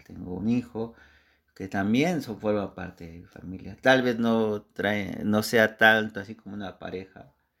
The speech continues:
si Dios lo permite, tal vez algún día, <laughs> aunque lo dudo, pero, pero sí, te-, pero son, forman parte, ¿no? For-, forman parte de, de esos catalizadores, de esas, este,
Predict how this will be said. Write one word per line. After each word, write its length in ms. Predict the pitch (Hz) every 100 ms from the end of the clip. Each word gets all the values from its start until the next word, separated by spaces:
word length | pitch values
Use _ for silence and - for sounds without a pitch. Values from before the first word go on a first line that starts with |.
| _ _ _
si 120 | -
Dios 280 | 98 95 101
lo 140 | 95
permite, 400 | - 98 101 98
tal 200 | 92 95
vez 120 | 104 104
algún 280 | 101 95
día, 240 | 98 95 - _ _ _ _ _ _ _ _ _ -
<laughs> 0 | 120
aunque 320 | 82 85 87
lo 120 | 95
dudo, 320 | 95 107 147 - - - _ _ _
pero, 560 | 120 113 110 110 - - _ _ _ _ _ _ _ _ _ -
pero 340 | 131 113 110
sí, 200 | - 143
te-, 360 | 139 117 110 101
pero 240 | 117 113
son, 180 | 117 127
forman 420 | - 139 131 120
parte, 420 | - 113 - 98
¿no? 340 | 90 110 - -
For-, 320 | - 113 -
forman 540 | - - 107 107 101 -
parte 380 | 101 104 104 95
de, 320 | 95 - 101
de 140 | 95
esos 600 | 101 - 98 95 - - _ _
catalizadores, 960 | - 92 - 92 92 92 98 98 95 87
de 100 | 92
esas, 360 | 92 98 95 131 - 127 120 -
este, 720 | - 92 _ 92 90 90 95